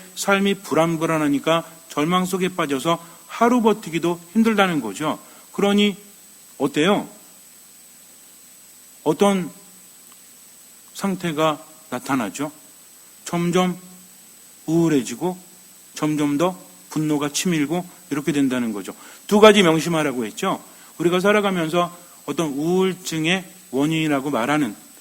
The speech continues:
무엇이 있습니까? 상실감이 있다는 거죠. 우리 모두는 상실감이 있어요.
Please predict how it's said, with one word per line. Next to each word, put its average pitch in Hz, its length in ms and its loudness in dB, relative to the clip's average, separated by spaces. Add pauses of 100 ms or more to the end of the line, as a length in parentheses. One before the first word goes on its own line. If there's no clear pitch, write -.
(360)
무엇이 165 280 4
있습니까? 127 480 -4 (1160)
상실감이 202 760 -2
있다는 135 360 -2
거죠. 107 420 -6 (480)
우리 196 160 8
모두는 185 300 4
상실감이 202 500 2
있어요. 135 300 -4